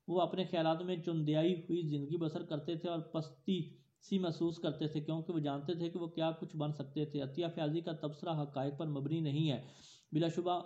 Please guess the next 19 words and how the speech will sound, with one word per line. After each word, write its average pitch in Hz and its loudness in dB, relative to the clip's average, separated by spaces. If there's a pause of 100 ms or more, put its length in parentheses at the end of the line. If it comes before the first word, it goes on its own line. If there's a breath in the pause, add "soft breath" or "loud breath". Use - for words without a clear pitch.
(100)
हयात 139 2
इकबाल 165 4
का 165 0
ये 156 4
मुख्तसर 160 -2
सा 160 -2
दौर 147 4
ज़हनी 175 2
और 160 2
रूहानी 143 2
कर्ब 156 0
का 160 0
दौर 139 0
था। 170 0
यूरोप 147 2
की 175 -2
यूनिवर्सिटियों 147 -2
में 165 0
इकबाल 147 0